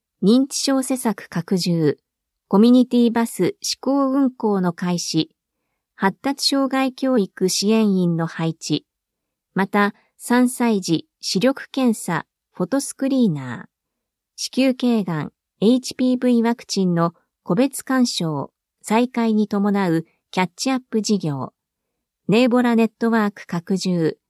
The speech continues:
デジタル波対応、防災ラジオ販売、手話の理解促進などの障害児者支援、住宅確保、要配慮者入居促進事業などの施策が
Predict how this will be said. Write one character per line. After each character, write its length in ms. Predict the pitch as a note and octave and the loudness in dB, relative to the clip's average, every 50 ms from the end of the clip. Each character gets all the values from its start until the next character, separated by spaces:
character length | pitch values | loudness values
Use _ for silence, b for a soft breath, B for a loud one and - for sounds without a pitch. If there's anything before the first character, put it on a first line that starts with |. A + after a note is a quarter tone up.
| _ _ _ _ _ _ _ - | _ _ _ _ _ _ _ 0
デ 100 | F3+ F#3+ | 0 2
ジ 140 | G3+ B3+ B3+ | 2 0 -2
タ 160 | - C4 B3+ | -2 0 0
ル 80 | B3+ | 0
波 220 | B3 - - G3+ F#3+ | 0 0 -2 -6 -4
対 340 | - G3 F#3+ G3+ G3 F#3+ F#3 | -4 -4 -2 0 0 0 -2
応、 320 | F#3 F3+ F3 E3+ - - _ - | -2 -2 -2 -2 -4 -6 _ -8
防 260 | F#3 F#3 G3+ A#3+ C4+ | -2 0 2 2 2
災 300 | C4 - C#4 B3+ B3+ B3+ | 0 -2 -2 0 0 0
ラ 140 | B3 B3+ A#3 | 0 0 0
ジ 160 | - G#3 F#3 | 0 0 -2
オ 80 | E3+ | -2
販 340 | D#3+ - - F3 F3 F3 E3 | -2 -4 -2 -2 -2 -2 -2
売、 300 | D#3+ E3 D#3 D3 - - _ _ _ _ _ _ _ _ _ _ _ _ _ - - | -4 -4 -6 -6 -8 -10 _ _ _ _ _ _ _ _ _ _ _ _ _ -10 -6
手 120 | - D4 | -2 0
話 180 | D4 D4 C4 A#3 | 2 2 2 2
の 260 | G3 F#3+ F#3 F3 - - | 2 0 0 -2 -2 -4
理 160 | - A#3 B3+ B3+ | -2 -2 -2 0
解 260 | - C4 A#3+ G#3 F3+ | 0 0 0 0 -2
促 300 | - - F3+ E3+ - - | -4 -4 -8 -6 -6 -6
進 260 | - - A#3+ A#3+ A#3 | -2 0 2 2 2
な 140 | A#3 A#3 A3 | 2 2 0
ど 100 | G#3 F#3 | 0 0
の 220 | E3+ E3+ E3+ E3+ _ _ _ _ | 0 0 -2 -2 _ _ _ _
障 340 | - - - A3+ B3 B3 A#3 | -6 0 2 4 4 4 2
害 220 | B3+ B3 A#3 A#3 | 2 0 0 0
児 140 | A3 - A#3 | 0 -2 -2
者 160 | - A3+ G#3+ | -2 -2 -2
支 220 | - - - G3+ F3+ | -4 -4 -4 -4 -4
援、 220 | D3+ C#3 A#2+ - - _ _ _ _ _ _ _ _ _ _ _ _ _ _ _ _ _ _ _ _ - | -4 -4 -6 -10 -12 _ _ _ _ _ _ _ _ _ _ _ _ _ _ _ _ _ _ _ _ -4
住 240 | F3+ G3+ B3+ C#4 C4+ | 2 2 2 2 2
宅 260 | - C4+ C4 - - | -2 -8 -8 -8 -8
確 280 | - B3+ B3+ B3+ - | -6 -6 -6 -6 -8
保、 300 | - - F#3 F3+ - - _ - | -6 -2 0 0 0 -2 _ -4
要 260 | - F#3+ A3+ B3 B3+ | 0 2 2 2 2
配 300 | C4+ - - A#3+ A#3 A#3 | 0 -2 -2 0 0 2
慮 120 | G#3+ A3+ A#3 | 2 0 0
者 240 | - - F3 D#3+ b b b b b b | 0 -2 -4 -4 b b b b b b
入 200 | F3 G3+ C4 C#4 | 2 4 4 4
居 160 | C4 - C4+ | 2 -2 -6
促 260 | C4 - B3 B3 - | -4 -4 -6 -6 -6
進 280 | - - B3 A#3+ A#3+ A3+ | -6 -2 2 2 2 2
事 100 | A3+ B3+ | 2 0
業 280 | A#3 B3 A3+ G#3 G3 F3+ | 0 2 0 0 0 0
な 120 | F#3 F#3 | -2 -2
ど 120 | F#3+ F3 | -2 -2
の 120 | D#3+ D3+ D3 | -4 -4 -6
施 160 | - - E3 | -6 -8 -8
策 300 | - - E3 - - D#3+ | -8 -8 -8 -8 -6 -6
が 180 | D#3+ D#3 D#3 | -4 -4 -6